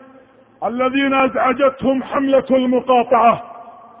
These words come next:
يقولون: "إنها حملة فوضوية عمقت الكراهة في نفوس الآخرين"،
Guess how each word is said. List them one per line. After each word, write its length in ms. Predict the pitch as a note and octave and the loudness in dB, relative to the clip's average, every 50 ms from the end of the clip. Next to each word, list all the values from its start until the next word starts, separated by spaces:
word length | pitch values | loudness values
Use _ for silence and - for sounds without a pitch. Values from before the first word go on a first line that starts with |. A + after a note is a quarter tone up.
| - _ - _ _ _ - | -20 _ -20 _ _ _ -10
يقولون: 640 | E3 G#3+ B3 - - C#4+ D4 C#4+ C#4+ C#4+ D4 C#4+ C#4 | -8 -8 -8 -6 -4 -2 0 0 0 2 2 2 2
"إنها 580 | C#4 C#4 C#4+ C#4 C#4 C#4 C#4 C4+ B3+ C4 C#4 B3+ | 2 0 0 0 0 2 2 4 4 4 2 2
حملة 880 | - A#3 - - D4 C#4 C4+ C4+ C4+ C4 C4 - C4 C4+ C4 C4 B3+ A#3+ - | 0 -2 -2 0 0 2 2 2 2 2 2 2 0 2 2 2 0 0 2
فوضوية 800 | B3+ C4 C4 C4 C4 C4 C4 C4 B3+ A#3+ A3+ A3 A3 - - - - - - - - - - - - - - _ _ - _ _ _ _ - - C#3 G3+ | 4 4 4 4 4 4 4 4 4 2 2 0 0 -2 -2 -6 -14 -20 -20 -20 -20 -20 -20 -20 -20 -20 -20 _ _ -20 _ _ _ _ -18 -12 -8 -4
عمقت 640 | A#3+ C4+ C#4 C#4 C4+ C#4 C#4+ C4+ - C#4 C#4 C#4 - | -4 -2 -2 -2 0 0 -2 -2 0 -2 -4 -2 -2
الكراهة 760 | D4 C#4+ C4+ - - D4 C4+ C4+ C#4 C#4+ C#4 B3+ C4 C#4 C4 F3+ | -4 -4 -4 -4 -2 0 2 4 4 4 6 4 4 2 2 0
في 140 | - C#4 C4+ | -2 -4 -2
نفوس 440 | C4+ C4+ C4 G#3+ C4+ C#4 C4 C4+ - | 0 0 0 0 0 -2 -2 -2 -2
الآخرين"، 840 | C4+ B3+ A#3+ C4 C4+ B3+ - - C4 C4 C4+ C4+ C4 A#3+ G#3+ E3+ | -2 0 2 2 0 0 0 0 0 2 2 2 0 0 -2 -6